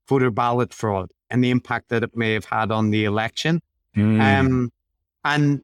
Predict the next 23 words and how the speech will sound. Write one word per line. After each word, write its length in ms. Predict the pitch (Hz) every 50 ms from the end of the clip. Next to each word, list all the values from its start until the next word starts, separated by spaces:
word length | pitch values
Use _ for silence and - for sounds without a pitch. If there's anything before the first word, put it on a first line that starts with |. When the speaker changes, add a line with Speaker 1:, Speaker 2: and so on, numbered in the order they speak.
| _ _
Speaker 1:
this 220 | - 196 202 - 196
is 100 | 180 156
a 60 | -
conspiracy 540 | - 165 147 - 202 233 226 - - 156 123 - _ - 127
theory, 280 | - 135 127 120 120
of 120 | 120 110 -
course. 360 | - 123 127 135 139 131 -
There's 160 | - 131 120
no 140 | - 139 131
evidence 380 | 131 143 135 147 151 147 135 -
of 100 | 143 120
this. 340 | - 147 143 139 - - -
And, 380 | 139 131 123 123 123 123 123 - -
and 140 | 135 127 120
so 260 | - 143 131 120 113 - _ _ _ _ _ _ -
Jocko 380 | - 151 151 - - 151 139 135
and 120 | 131 123 104
Joe, 380 | 147 139 135 127 127 127 127 -
being, 320 | - 131 127 123 123 123
you 80 | 123 123
know, 120 | 117 117
the 120 | 113 117 110
good 280 | - 131 117 110 -